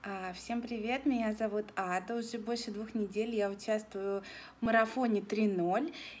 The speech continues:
и в квесте по, а, английской грамматике я уже вот как два дня. А, хочу сказать, что попала я сюда совершенно случайно, увидев,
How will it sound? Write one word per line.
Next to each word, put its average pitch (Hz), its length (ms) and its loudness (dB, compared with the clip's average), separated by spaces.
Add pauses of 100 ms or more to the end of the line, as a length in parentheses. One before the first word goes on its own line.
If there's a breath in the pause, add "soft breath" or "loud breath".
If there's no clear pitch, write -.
(120)
и 294 160 4
в - 120 -4
квесте 254 440 -2
по, 240 360 6
а, 196 480 2
английской 208 500 -2
грамматике 208 540 0
я 190 160 0
уже 208 560 -2
вот 190 220 -6
как 190 160 -6 (120)
два 190 180 6
дня. 185 260 -2 (600 loud breath)
А, 170 180 2
хочу 208 220 -4
сказать, 254 320 4
что 214 760 0
попала 220 300 2
я 196 60 4
сюда 196 180 -8
совершенно 202 400 -6
случайно, 220 1400 2
увидев, 208 460 -6